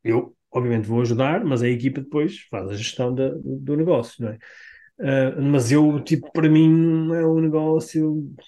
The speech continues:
muito interessante, nem eu vou ficar rico com isso, não estou a ver isso. E ele disse assim: oh, Rui, mas pensa comigo,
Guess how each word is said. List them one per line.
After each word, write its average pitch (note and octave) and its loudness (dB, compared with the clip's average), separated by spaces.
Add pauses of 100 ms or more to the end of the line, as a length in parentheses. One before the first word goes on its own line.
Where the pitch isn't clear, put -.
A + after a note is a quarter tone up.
(400)
muito D3+ -2
interessante, D#3 2
nem D3 0
eu C#3+ 0
vou C#3+ -2
ficar D3 -2
rico C#3 -2
com D3+ -2
isso, C#3+ -2
não D3+ -2
estou D3 2
a D3+ 2
ver D#3 4
isso. - -2 (140)
E D#3+ 4
ele E3 6 (420)
disse D#3+ 0
assim: D3+ -4 (120)
oh, A#3 -6
Rui, F#3 4
mas A3 -2
pensa B3 0
comigo, G2 -8